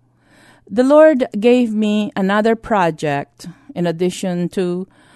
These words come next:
projects that I've been working on, and most of them I've been working with, uh, with Joshua and Nicole. So the Lord gave me another project to pursue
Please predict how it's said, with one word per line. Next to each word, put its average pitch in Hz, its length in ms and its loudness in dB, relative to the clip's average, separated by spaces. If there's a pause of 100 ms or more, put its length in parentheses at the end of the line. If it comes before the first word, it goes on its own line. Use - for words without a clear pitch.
(200)
projects 165 640 -2
that 147 380 -2
I've 147 180 -2
been 147 160 -2
working 147 600 -2
on, 147 380 0
and 147 260 -2
most 160 180 -4
of - 160 -8
them 151 260 -2
I've 147 160 -2
been 156 160 -4
working 180 440 -2
with, 165 320 -2
uh, 156 240 -2
with 160 180 -4
Joshua 165 560 -4
and 165 140 -2
Nicole. 269 480 -6 (920)
So 175 240 0 (120)
the 175 120 0
Lord 233 240 2
gave 247 160 2
me 208 80 0
another 180 240 0
project 143 840 -2
to 180 80 -6
pursue 156 600 -6